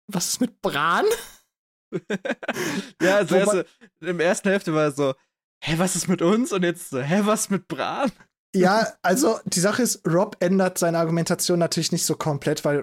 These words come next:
Speaker 1: Robb ja sagt,
Speaker 2: Nein, nein,
Speaker 1: „Du musst
Speaker 2: nein,
Speaker 1: dich um
Speaker 2: nein,
Speaker 1: uns
Speaker 2: klar.
Speaker 1: alle kümmern.“ Nur
Speaker 2: Ja, ja.
Speaker 1: Robb sagt am Anfang, „Wir?“ Und dann sagt Catelyn,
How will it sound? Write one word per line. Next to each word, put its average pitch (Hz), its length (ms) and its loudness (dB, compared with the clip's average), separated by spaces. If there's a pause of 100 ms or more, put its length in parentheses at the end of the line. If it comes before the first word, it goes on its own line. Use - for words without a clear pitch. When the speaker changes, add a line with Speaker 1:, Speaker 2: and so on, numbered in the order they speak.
Speaker 1:
Robb 147 240 0
ja 139 120 0
sagt, 139 200 -2
Speaker 2:
Nein, 202 200 -2
nein, 214 100 0
Speaker 1:
„Du - 20 2
musst 175 200 2
Speaker 2:
nein, 175 60 2
Speaker 1:
dich - 80 0
um 160 80 2
Speaker 2:
nein, 151 80 2
Speaker 1:
uns - 100 -4
Speaker 2:
klar. 131 140 -8
Speaker 1:
alle 160 280 2
kümmern.“ 208 560 2 (420)
Nur 180 240 4
Speaker 2:
Ja, 185 80 0
ja. 185 60 4
Speaker 1:
Robb 220 160 2
sagt 220 220 0
am 180 80 0
Anfang, 202 500 0 (720)
„Wir?“ 220 520 4 (400)
Und 196 120 2
dann 208 140 4
sagt 202 220 0
Catelyn, 202 440 0